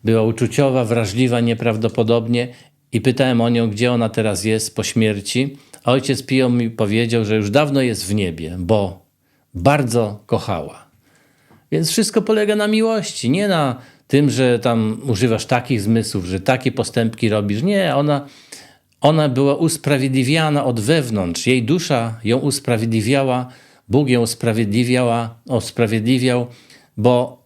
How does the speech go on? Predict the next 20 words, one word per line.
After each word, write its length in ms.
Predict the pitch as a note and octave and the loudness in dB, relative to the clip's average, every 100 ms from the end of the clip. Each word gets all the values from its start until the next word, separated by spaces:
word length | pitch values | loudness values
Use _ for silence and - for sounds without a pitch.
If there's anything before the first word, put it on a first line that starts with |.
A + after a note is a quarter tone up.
| _ | _
bardzo 480 | G#2 C3 D#3 C#3+ C3 | -2 2 2 2 -2
kochała. 640 | B2 B2 C3+ A#2 D2+ D2+ - | -2 -2 0 -2 -4 -12 -20
Wszystkich 500 | - - B2 - B2 | -8 0 0 0 -4
kochała. 580 | - F#2+ - - - - _ _ | -4 -8 -8 -12 -16 -20 _ _
I 120 | A#2+ | -4
tego 460 | A2+ F3 E3 D#3 C#3+ | 2 2 4 2 0
prezydenta, 600 | C#3+ C#3+ C3 D3 C#3+ C3+ | 0 -2 0 0 2 0
i 100 | B2+ | 0
tamtego, 500 | C3 B2+ C#3 C#3 A#2+ | 0 0 0 0 0
i 100 | A#2+ | -2
siego, 460 | - C3 B2 A#2+ A2 | 0 -2 2 0 0
i 160 | G#2+ | -2
chciała 280 | G#2 C#3 B2 | -2 0 2
być 180 | A#2+ A2 | 0 -4
z 60 | |
tym. 260 | - B2 A#2 A#2 - - | -2 0 0 -4 -20 -6
Kochała, 480 | - E3+ A3+ G3+ G2 | 0 2 2 2 -2
po 100 | A#2 | -4
prostu 340 | E3 F3+ F#3 | 0 0 -2
kochała. 580 | E3 D#3+ D#3+ D3+ - - | -4 -2 0 0 -2 -10